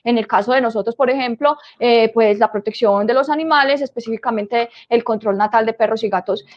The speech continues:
en, en municipios o en lugares sin apoyo de ninguna,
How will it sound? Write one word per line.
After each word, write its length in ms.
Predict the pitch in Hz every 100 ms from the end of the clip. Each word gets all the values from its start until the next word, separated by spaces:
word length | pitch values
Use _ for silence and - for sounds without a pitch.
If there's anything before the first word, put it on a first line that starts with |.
| -
en, 280 | 226 214 214
en 120 | 220
municipios 720 | 208 202 226 202 226 233 233 -
o 80 |
en 60 | 214
lugares 480 | 202 190 196 226 - -
sin 220 | - 233
apoyo 720 | 214 - 196 190 208 220 233 220
de 100 | 196
ninguna, 640 | 196 196 190 208 220 226